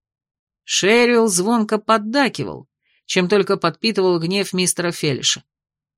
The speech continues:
Чувство было такое, что ассистент ловит какой-то особый извращённый кайф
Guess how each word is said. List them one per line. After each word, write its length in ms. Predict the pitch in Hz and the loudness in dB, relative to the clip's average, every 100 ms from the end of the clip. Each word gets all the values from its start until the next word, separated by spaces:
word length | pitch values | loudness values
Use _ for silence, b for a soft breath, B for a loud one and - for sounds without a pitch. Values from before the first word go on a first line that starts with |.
| _ | _
Чувство 420 | - 240 - 214 | 0 0 2 2
было 240 | 208 208 196 | 4 4 4
такое, 380 | 196 226 247 | 0 0 0
что 200 | 190 - | 0 -2
ассистент 600 | 156 147 180 - 254 190 | -2 0 0 0 0 -2
ловит 320 | 151 202 196 - | -2 -2 -4 -4
какой-то 480 | 190 208 202 175 | -4 0 0 0
особый 600 | 165 - - 277 220 233 - | -2 0 0 0 -2 -2 -2
извращённый 800 | 214 202 208 202 - 226 208 202 | -4 -2 0 -2 -2 0 -2 -4
кайф 480 | - 240 185 135 | -4 -2 -2 -2